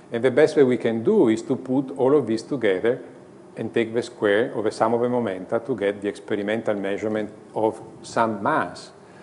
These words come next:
But this is not the mass of the top, because, you see, there is energy coming in from, from this anti-quark. And on an event-by-event basis, that energy will be a different number, okay?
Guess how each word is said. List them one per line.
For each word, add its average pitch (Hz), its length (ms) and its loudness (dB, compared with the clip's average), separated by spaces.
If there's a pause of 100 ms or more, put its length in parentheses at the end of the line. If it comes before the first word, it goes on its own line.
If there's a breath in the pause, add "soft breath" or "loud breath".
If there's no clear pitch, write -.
(220 loud breath)
But 123 200 0
this 160 220 2
is 117 160 -2
not 131 360 2
the 113 80 -4
mass 120 340 -2
of 123 80 -4
the 127 80 -2
top, 165 500 -2 (320)
because, 139 560 2
you 123 100 -4
see, 131 160 -8
there 123 160 0
is 131 240 -4
energy 156 560 -2
coming 123 340 -2
in 113 200 -4
from, 107 440 -2 (320 loud breath)
from 117 200 -4
this 113 180 0
anti-quark. 117 680 -2 (140)
And 117 140 -2
on 120 120 0
an 113 80 -4
event-by-event 117 640 2
basis, 123 420 2
that 120 280 -2
energy 131 340 -4
will 110 160 0
be 117 120 0
a 110 40 2
different 123 420 -4
number, 135 400 -2 (120)
okay? 127 260 -12